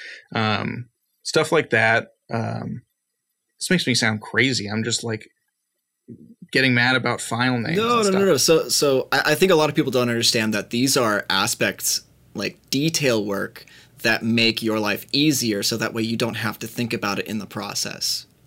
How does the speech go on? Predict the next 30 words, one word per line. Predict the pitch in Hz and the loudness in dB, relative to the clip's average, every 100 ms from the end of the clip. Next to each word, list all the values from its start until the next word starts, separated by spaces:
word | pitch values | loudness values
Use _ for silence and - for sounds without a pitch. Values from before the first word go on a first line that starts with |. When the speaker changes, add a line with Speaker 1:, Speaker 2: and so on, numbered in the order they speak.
| - | -10
Speaker 2:
Like, | 104 - - - - - - _ _ _ - | -6 -6 -8 -14 -20 -20 -20 _ _ _ -6
like, | 101 107 | -4 -4
if | 113 | -2
you | 127 | 0
have, | 113 113 | 0 0
like, | 117 107 | 0 -2
somebody | - 120 117 | 0 0 0
who's | 113 117 110 | 0 -2 -2
assisting | 101 170 165 165 143 | 0 2 2 2 0
you, | 135 131 127 127 | 2 2 4 2
having | 113 123 131 135 | 2 0 0 0
the | 120 | 0
names | 110 113 113 | 0 0 0
correct | - - 110 104 104 98 - - - - - | -4 -8 -6 -2 -4 -4 -8 -10 -16 -20 -16
on | - 107 104 | -6 -4 -2
your, | 104 98 98 95 - | -2 0 -2 -4 -6
your | 76 | -10
tracks, | - - 123 117 110 107 | -6 -2 2 2 0 -2
having | 120 110 113 113 | -2 -2 -2 -2
all | 110 113 | -2 -4
of | 113 | -4
them | 101 | -6
in | - | -4
an | 107 110 - | -6 -6 -2
order | 117 123 | 0 0
that | 123 117 | 0 -4
makes | 113 110 - | -6 -6 -4
sense, | - - 110 113 113 | -4 -2 -2 -2 -2
like, | 110 98 | -4 -4
it, | - 127 | 0 -2